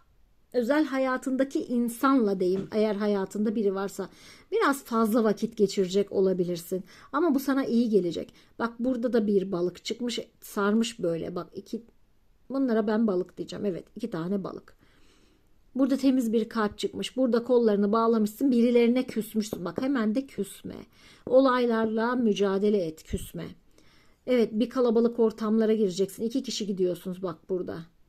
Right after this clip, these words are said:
Hatta burada eğlenenler var. Demek ki eğlenceli bir ortam olacak burası.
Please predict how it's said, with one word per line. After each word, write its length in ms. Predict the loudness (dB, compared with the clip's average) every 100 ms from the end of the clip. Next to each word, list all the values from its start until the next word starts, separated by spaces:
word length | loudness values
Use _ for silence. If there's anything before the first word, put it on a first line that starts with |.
| _ _ _ _
Hatta 320 | 0 2 2
burada 180 | 0 0
eğlenenler 680 | 2 2 2 0 0 0
var. 200 | -2 -4
Demek 260 | -2 -2 -2
ki 80 | 0
eğlenceli 580 | 2 2 2 0 0 0
bir 100 | 0
ortam 420 | -2 -4 -6 -6
olacak 320 | -4 -6 -8 -6
burası. 380 | -8 -8 -12